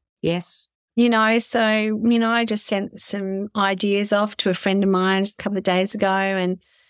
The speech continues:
Speaker 2: you know, just go back and forward,
Speaker 1: Love that.
Speaker 2: fine-tuning each other's ideas. I love that. I'm always better with other people.
Speaker 1: Yeah.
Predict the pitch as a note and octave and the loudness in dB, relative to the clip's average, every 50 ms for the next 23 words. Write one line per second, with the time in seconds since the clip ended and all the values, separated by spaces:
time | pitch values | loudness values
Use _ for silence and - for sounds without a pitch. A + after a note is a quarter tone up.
0 | _ _ _ _ _ _ - - F4 E4 D4 C#4 D#4 E4 - - - - B3+ - | _ _ _ _ _ _ 0 0 2 2 4 2 2 0 -2 -4 -2 0 0 0
1 | - - A3+ G#3 G#3 G#3 G3+ G#3 - G3+ G3+ - - A3 G#3 G3+ G3+ G3+ G3 G3 | 2 2 0 0 2 0 -4 -2 -2 -2 -2 -2 0 2 4 4 6 4 4 4
2 | - C#4 C#4 C4 _ _ _ - F3 E3+ E3 D#3+ - - E3 D#3+ G3+ G3+ G#3+ - | 4 2 0 -2 _ _ _ -10 -8 -8 -8 -8 -8 -6 -4 -2 0 0 0 0
3 | - - A#3+ A#3 A#3 A3+ A3 G#3 G#3 - - A3+ G#3 G3 G3 - F#3+ F#3 F#3+ G3+ | 0 0 0 2 2 2 2 0 0 0 0 0 0 -2 -2 -2 -2 -4 -4 -4
4 | - C4+ C4+ C4 C4+ C4 C4 C4 B3+ B3+ B3+ B3 - - - G#3+ - - A3+ G#3+ | -2 0 2 2 2 2 2 2 4 2 2 2 0 -6 -8 -14 -12 -4 -2 0
5 | G#3+ A3+ A3 A3+ A3+ A3 G3+ G3+ G3 - G3 F#3+ - - A#3+ C#4 D#4 D#4+ D4 B3+ | 2 2 2 2 4 2 2 2 0 -2 -6 -6 -2 0 2 2 4 4 4 4
6 | B3 A#3 A3+ G#3+ - - G3+ G3 G3 F#3 F3+ F3+ F3+ F3+ F3 F3+ - - G3 F3 | 4 2 2 0 0 2 2 2 2 2 2 2 2 0 0 -2 -4 -4 -4 -4
7 | F3 - E3+ E3+ E3+ E3 _ _ _ _ - F3+ F3 F3 E3+ D#3 D#3 D#3 D#3+ | -2 -2 -4 -4 -4 -8 _ _ _ _ -6 -2 0 0 2 2 2 0 -2